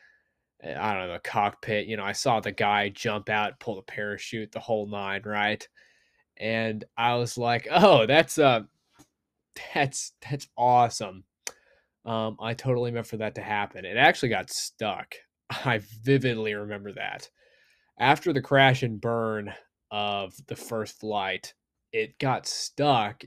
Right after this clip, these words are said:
in one of the branches. I mean, it was just resting there on one of the, like, the little green canopy looking things. And, you know, I mean, that pine tree was, <sighs> it was, um,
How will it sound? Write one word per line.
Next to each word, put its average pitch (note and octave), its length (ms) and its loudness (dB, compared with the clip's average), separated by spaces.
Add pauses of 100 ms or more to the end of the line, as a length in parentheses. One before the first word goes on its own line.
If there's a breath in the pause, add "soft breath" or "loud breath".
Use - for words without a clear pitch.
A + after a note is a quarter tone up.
(120)
in A2 220 -8
one A2+ 200 -4
of G#2+ 240 -6 (100)
the - 100 -20 (100)
branches. A2+ 720 -4
I G#2+ 100 -10
mean, G#2 140 -6
it G#2+ 40 -2
was A2 120 -8
just A#2 220 -8
resting A2+ 580 -4
there A#2 460 -2
on G#2 200 -6
one G#2+ 140 -4
of G2+ 80 -6
the, G2 200 -8
like, G#2 240 -8
the G2 120 -6
little G2+ 220 -6
green G#2 380 -8
canopy A2+ 460 -6
looking A#2 220 -4
things. B2+ 380 -2 (760 soft breath)
And, D3+ 320 4
you G#3 80 4
know, A#2 180 4
I B2+ 60 2
mean, D3 140 2
that F#3 180 -2
pine D#3+ 280 -4
tree C3 240 -14
was, G2+ 200 -16 (120)
<sighs> - 140 -20 (920 loud breath)
it A2+ 120 -14
was, A2+ 260 -12
um, G2 360 -12